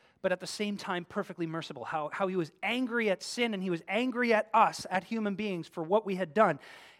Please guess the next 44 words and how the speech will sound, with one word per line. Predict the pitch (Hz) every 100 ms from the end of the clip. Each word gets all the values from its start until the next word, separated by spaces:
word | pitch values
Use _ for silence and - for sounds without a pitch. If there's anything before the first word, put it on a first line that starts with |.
| -
But | 208 180
yet | 254 262
he | - 226
was | 214
supposed | - - 240 -
to | 208
be |
merciful, | 196 220 - 190 170
and | 160
she | 196
was | 180
struggling | - - 262 262 185
with | 151
these | 160 147
things | - 135 117 - - _ - -
and | 175
how | 170 214
they | 220 202
work | 208 208
together. | 196 165 185 147 123
And | 147
she | 214
really | 190 269 330 262
didn't | 233 240
like | 175 202 -
the | 240 226
idea | 208 190 208 170
that | 151 170
God | 196 202 240 -
could | - 208 156
be | 175 180 _ _ _ _ -
mad | 123 175 185 147 123
at | 117
her | - 113 - _ _ _ _ _ 143
and | 156
that | 156
God | 165 170 190 190 - _ _ -
could | 180 147
be | 165 165 160 _ _ _ _ _ _ _ _ _ _ _ _ - -
desirous | 175 156 190 214 214 196 185
of, | 151 -
of | -
punishing | - - 277 233 - 156 -
her. | 135